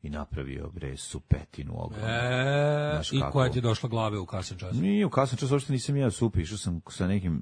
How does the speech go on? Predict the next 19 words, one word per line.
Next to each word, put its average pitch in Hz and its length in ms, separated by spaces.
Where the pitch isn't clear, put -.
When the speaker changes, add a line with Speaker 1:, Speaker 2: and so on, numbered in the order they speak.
Speaker 1:
na 82 280
nekim 87 260
poslovni 78 380
sastanak 80 420
gde 82 80
sam 82 140
se 71 120
Speaker 2:
A, 73 40
Speaker 1:
nažderao 76 580
Speaker 2:
poslovni - 200
Speaker 1:
kao 78 380
Speaker 2:
sastanak 104 500
je 98 60
bio. - 60
Speaker 1:
Tako 110 280
je, 73 60
pravili 82 260
smo - 180
neki, 78 520